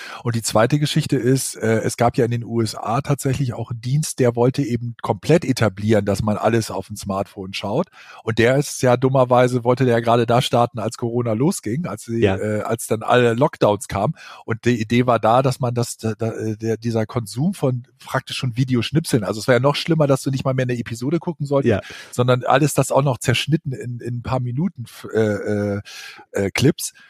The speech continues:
Speaker 1: dass das nicht funktioniert hat, weil das sollte halt auf den, auf dem Arbeitsweg, äh, auf dem Weg zur Arbeit sollte das konsumiert werden und den gab's ja plötzlich nicht mehr und dementsprechend haben die ja irgendwie, die wurden ja nach drei Monaten, haben die ja, sind ja komplett zusammengeklappt mit dem Konzept.
Speaker 2: Ja. Qui-, Quibi war
Speaker 1: Äh,
Speaker 2: das, oder? Quibi.
Speaker 1: Quibi,
Speaker 2: Ja,
Speaker 1: genau,
Speaker 2: ja, ja.
Speaker 1: Quibi.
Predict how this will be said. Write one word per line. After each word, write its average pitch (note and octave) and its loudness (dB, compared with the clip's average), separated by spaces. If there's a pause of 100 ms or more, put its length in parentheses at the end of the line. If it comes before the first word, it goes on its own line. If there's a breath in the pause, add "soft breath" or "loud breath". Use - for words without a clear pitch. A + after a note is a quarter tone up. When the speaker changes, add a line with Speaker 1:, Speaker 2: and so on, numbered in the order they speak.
(320 loud breath)
Speaker 1:
dass - 4
das - 0
nicht E3+ 0
funktioniert D3 0
hat, F3 2
weil B2+ 4
das C3 -2
sollte C3 2
halt C3 2
auf A#2 -2
den, A#2+ -2
auf - -6
dem A2+ -2
Arbeitsweg, A#2+ -2
äh, F#2+ 0
auf - -8
dem A#2 -8
Weg B2+ 0
zur - -2
Arbeit F#2+ 0
sollte G#2 -2
das G2 -6
konsumiert G#2+ -4
werden G#2+ 0
und A2+ -4
den A#2+ 2
gab's C3+ 4
ja F#2+ 4
plötzlich E2+ -6
nicht E2+ -10
mehr E2+ -6
und F2 -10
dementsprechend G#2+ -2
haben A#2 0
die A#2 2
ja G#2 4
irgendwie, A2+ -2
die G#2 -4
wurden A2 0
ja G#2+ 0
nach G#2+ -2
drei G#2+ 2
Monaten, A#2 -2
haben A#2+ -4
die A2+ -2
ja, A2 -2
sind A2+ -10
ja G#2+ 0
komplett - -4
zusammengeklappt A#2 -2
mit F#2 -18
dem F2 -12
Konzept. E2+ -10
Speaker 2:
Ja. - -10
Qui-, D3 0
Quibi F#3+ 4
war A2+ 8
Speaker 1:
Äh, A2 2
Speaker 2:
das, - -4
oder? D#3 -2
Quibi. A#2 0
Speaker 1:
Quibi, D#3+ 2
Speaker 2:
Ja, F#2+ 2
Speaker 1:
genau, G2 0
Speaker 2:
ja, E2+ -6
ja. F#2 -8
Speaker 1:
Quibi. F#2+ -8